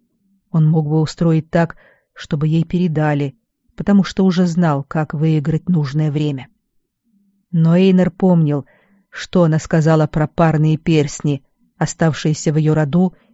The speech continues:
и надетые на неё и Эйнера сухопарым и чернявым стряпчем, похожим на аиста. Если его перстень с порчей,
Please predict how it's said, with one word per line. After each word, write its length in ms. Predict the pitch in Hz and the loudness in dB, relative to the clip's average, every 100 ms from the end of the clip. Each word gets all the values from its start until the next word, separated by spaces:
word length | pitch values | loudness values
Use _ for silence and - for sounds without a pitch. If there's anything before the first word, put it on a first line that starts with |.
| _ - | _ -2
и 60 | |
надетые 520 | 156 147 165 165 156 | 0 2 0 0 0
на 60 | 151 | 2
неё 300 | 151 151 160 | 2 2 0
и 280 | - 160 - 180 | 0 -4 -2 0
Эйнера 520 | 185 175 170 165 - _ _ - | 2 2 2 -2 -4 _ _ -16
сухопарым 680 | - - 143 - 185 175 165 | -10 -6 -6 -2 0 2 0
и 40 | |
чернявым 540 | - 156 147 151 151 | 0 0 0 0 0
стряпчем, 720 | - - 160 147 - - 143 - _ - | -2 -2 0 0 -4 -4 -4 -6 _ -10
похожим 460 | 151 156 143 151 | -6 -4 -2 0
на 220 | 151 147 135 | 0 0 -4
аиста. 420 | 135 - - - _ _ _ _ _ _ _ _ _ _ _ _ _ | -6 -10 -14 -16 _ _ _ _ _ _ _ _ _ _ _ _ _
Если 360 | 156 185 - 202 | 0 0 2 2
его 200 | 214 220 | 4 2
перстень 480 | - 160 143 - 165 | 2 -2 -2 -2 -4
с 100 | - | -2
порчей, 640 | 196 175 151 - 131 | 0 0 0 -4 -6